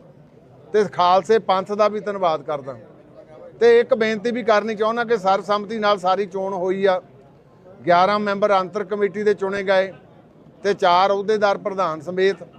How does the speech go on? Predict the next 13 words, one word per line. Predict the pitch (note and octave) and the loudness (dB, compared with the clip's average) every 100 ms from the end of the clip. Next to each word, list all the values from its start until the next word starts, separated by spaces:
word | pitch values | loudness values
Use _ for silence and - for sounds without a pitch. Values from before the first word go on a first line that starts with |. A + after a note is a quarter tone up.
| - - - _ - - | -20 -20 -20 _ -18 -4
ਤੇ | A3 | -2
ਮੈਂ | G#3+ A3+ A3+ | 0 0 2
ਇਹ | A3+ | 4
ਅਰਜ਼ | G#3+ G3 G3+ | 4 2 0
ਕਰਨੀ | G#3 G3+ A3 | 0 0 -2
ਚਾਹੁੰਦਾ | G3 G#3 A#3 | -2 -2 -4
ਕਿ | G#3+ A3 | -4 -6
ਕਿਉਂਕਿ | F#3+ G#3 G#3+ | -4 -2 -2
ਗੁਰੂ | F#3+ G#3+ | -2 -4
ਤੇਗ | G3 G#3 A3 | 2 2 4
ਬਹਾਦਰ | A3 F#3+ F#3+ F#3+ | 2 0 0 -2
ਪਾਤਸ਼ਾਹ | F#3 F3+ F#3 F#3+ | 0 0 0 0
ਦਾ | E3 E3 | 0 -2